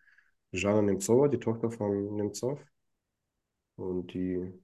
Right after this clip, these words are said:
was ist sie jetzt, Chefin sein, der Foundation, ne, der Nemtsov Foundation. Und, äh, Irina Sherbakova von Memorial,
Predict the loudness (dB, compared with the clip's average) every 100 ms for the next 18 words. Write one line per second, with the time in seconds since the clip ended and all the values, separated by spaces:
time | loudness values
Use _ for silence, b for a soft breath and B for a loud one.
0 | _ _ -12 -10 -6 -2 0 0 0 0
1 | 0 0 0 0 -2 -2 0 2 4 2
2 | 0 -4 -4 -6 -8 -10 -10 -8 -8 -6
3 | -6 -6 -8 -14 _ _ _ _ _ _
4 | _ _ _ _ -2 2 2 2 0 -4
5 | -12 _ _ _ _ _ _ _ _ _
6 | -14 -8 -4 -2 4 8 8 8 4 4
7 | 2 -2 -4 -6 -2 0 2 2 0 -2
8 | -8